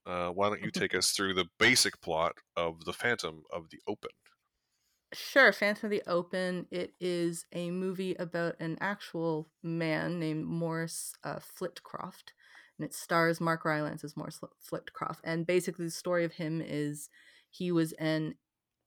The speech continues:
Speaker 2: even saying an amateur golfer is probably being more generous. He was, like, just a, a, an older gentleman, like, a middle-aged older gentleman who fancied playing golf and decided to apply to the British Open.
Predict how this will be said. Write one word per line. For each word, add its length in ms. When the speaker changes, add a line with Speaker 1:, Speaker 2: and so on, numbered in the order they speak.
Speaker 2:
even 240
saying 220
an 120
amateur 520
golfer 640
is 200
probably 240
being 320
more 220
generous. 400
He 120
was, 120
like, 160
just 180
a, 160
a, 180
an 180
older 320
gentleman, 520
like, 140
a 40
middle-aged 680
older 260
gentleman 540
who 480
fancied 680
playing 260
golf 380
and 120
decided 440
to 520
apply 380
to 120
the 60
British 320
Open. 420